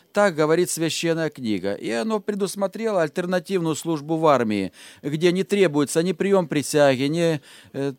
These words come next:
то, чтобы взять оружие. Поэтому я считаю, что н-, нам, верующим, нормально идти на альтернативную воинскую службу, чтобы не было вот таких искушений. Один, м, молодой человек пошёл в армию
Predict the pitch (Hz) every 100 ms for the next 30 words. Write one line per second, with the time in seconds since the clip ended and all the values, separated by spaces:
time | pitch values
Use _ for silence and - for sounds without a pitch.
0 | - 190 170 175 151 143 151 160 151 139
1 | 139 135 110 120 113 - - - _ -
2 | 196 202 202 196 202 - 196 202 196 175
3 | - 175 165 156 131 123 165 170 165 175
4 | 160 160 196 208 190 160 - 156 165 165
5 | 165 165 151 147 139 - - - _ -
6 | 156 - 185 165 143 131 143 135 135 -
7 | 175 151 123 135 151 139 131 107 - 120
8 | 110 110 - 139 135 151 170 139 120 120
9 | 127 117 131 123 - 135 - 104 87 82
10 | - - - - - 147 160 190 190 170
11 | 165 165 170 175 175 180 170 175 180 170
12 | 175 - 175 175 196 185 139 107